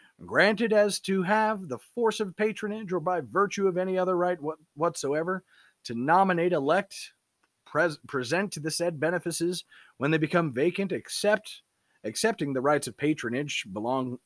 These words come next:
<laughs> belong to cathedral churches, and accepting such other rights of patronage as belong to the emperor, to kings,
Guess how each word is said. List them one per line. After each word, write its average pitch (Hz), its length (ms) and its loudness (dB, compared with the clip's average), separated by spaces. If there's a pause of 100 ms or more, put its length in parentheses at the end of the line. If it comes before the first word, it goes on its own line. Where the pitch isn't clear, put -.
<laughs> 139 240 -4 (1120)
belong 131 340 2
to 123 120 -8
cathedral 156 520 -2
churches, 123 580 -8 (640)
and 269 100 0
accepting 233 500 4
such 202 300 6 (100)
other 220 300 8
rights 120 360 0
of 110 120 -12
patronage 113 720 -6 (360)
as 208 140 2
belong 165 440 4
to 147 120 -2
the 123 180 0
emperor, 156 540 0
to 160 100 -12
kings, 214 600 -2